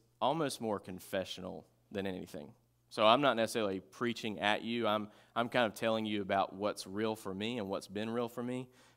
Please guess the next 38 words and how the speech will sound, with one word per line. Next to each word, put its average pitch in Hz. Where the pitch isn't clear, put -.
And 98
this 113
is 107
more 117
confessional 107
than 95
anything. 107
But 95
in 127
that 131
time 127
of 113
us 104
being 101
separate, 113
you 104
know, 107
every 107
week 120
we 107
would 98
break 104
down 107
in 92
my 101
house 101
and 92
we'd 90
record 113
services 123
and 92
we 101
put 120
all 123
this 127
stuff 120
together. 110
And, 98